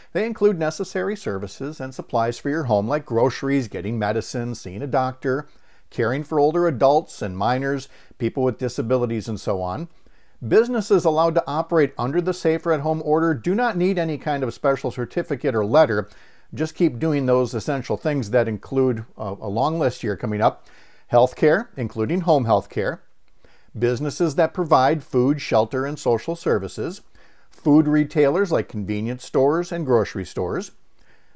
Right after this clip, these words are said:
Businesses that ship or deliver groceries,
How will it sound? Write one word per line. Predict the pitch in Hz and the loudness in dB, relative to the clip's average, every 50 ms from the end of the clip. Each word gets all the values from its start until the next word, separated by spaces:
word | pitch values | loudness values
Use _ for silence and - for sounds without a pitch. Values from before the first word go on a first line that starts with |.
| - 123 | -4 0
Businesses | 147 190 185 180 208 175 - - 190 165 139 147 | 2 2 2 2 0 -2 0 2 0 2 2 0
that | 147 143 - | 0 0 0
ship | - - - 190 202 196 - | -4 -4 -2 0 0 -2 0
or | - 160 147 | 0 2 2
deliver | 135 135 143 139 147 190 220 165 127 120 147 151 - - - - 127 | 4 2 2 2 4 2 2 4 4 2 2 0 -4 -12 -16 -12 -10
groceries, | 107 104 120 131 147 165 - - - 185 190 196 190 - - | -6 0 2 2 2 2 0 -2 -2 -2 -2 -2 -2 -4 -8